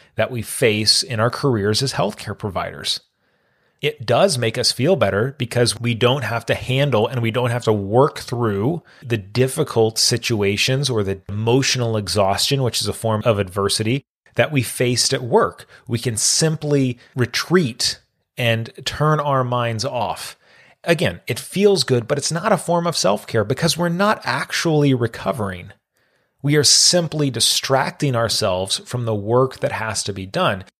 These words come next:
And so what that means is when we go back the next day, we haven't, or the next week or whenever that is, we haven't effectively handled the situation and learned from it. We've just pushed it off.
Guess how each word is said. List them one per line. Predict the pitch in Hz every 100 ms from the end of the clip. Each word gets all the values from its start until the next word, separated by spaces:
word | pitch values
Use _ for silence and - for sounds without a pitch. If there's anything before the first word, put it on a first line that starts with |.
| _
And | 110
so | -
what | 127 120
that | 123 120
means | 120 113
is | 104
when | 113
we | 101
go | 107
back | 98 113 127 156 -
the | 113
next | 104 - -
day, | 104 135 - _ -
we | 117
haven't, | - - 139 147 135 127
or |
the | 104
next | 107 - 101
week | 95 127 131
or | 110
whenever | 107 110 104
that | 95
is, | 95 113
we | 143
haven't | 110 - - 165 165
effectively | - - 120 - 143 117 120
handled | - - 123 147 110 98 113 - - - -
the | 104
situation | - 127 120 101 95 92 123 113
and | 101 101
learned | 113 131 131
from | - 92
it. | 101 -
We've | 127 110
just | 160 156 - - _ -
pushed | - 175 -
it | 120
off. | 127 113 95 147 -